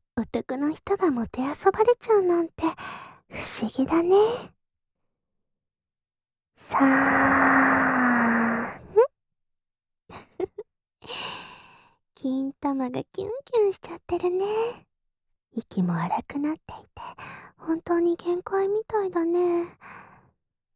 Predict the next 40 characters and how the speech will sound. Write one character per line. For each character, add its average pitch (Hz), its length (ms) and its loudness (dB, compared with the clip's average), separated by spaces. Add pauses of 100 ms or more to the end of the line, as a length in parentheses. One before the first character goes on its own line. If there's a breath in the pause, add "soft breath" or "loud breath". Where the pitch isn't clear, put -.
(180)
も - 60 -14 (180)
う - 40 -8
少 - 280 -6
し - 100 -8
だ - 160 -10
け - 80 -18 (160)
我 277 140 4
慢 339 320 0
だ 285 100 0
よ。 285 180 -2 (1600 loud breath)
お 220 240 -2
ち 254 200 -8
ん 262 80 -10
ぽ - 140 -10
か - 140 -8
わ 262 180 -2
い 302 100 0
そ - 280 -4
う - 20 0
だ 349 140 -8
け 311 180 -2
ど、 - 80 -8 (1000 loud breath)
最 370 360 0
後 359 120 0
に 302 140 0
と - 160 -6
っ - 20 -6 (460)
て - 120 -14
も - 140 -14
気 - 160 -6
持 440 180 4
ち - 160 -4
よ 480 100 4
く - 140 -4
な 349 140 2
る 339 120 -2
た - 160 -4
め 339 160 4
な 359 180 2
の。 311 260 4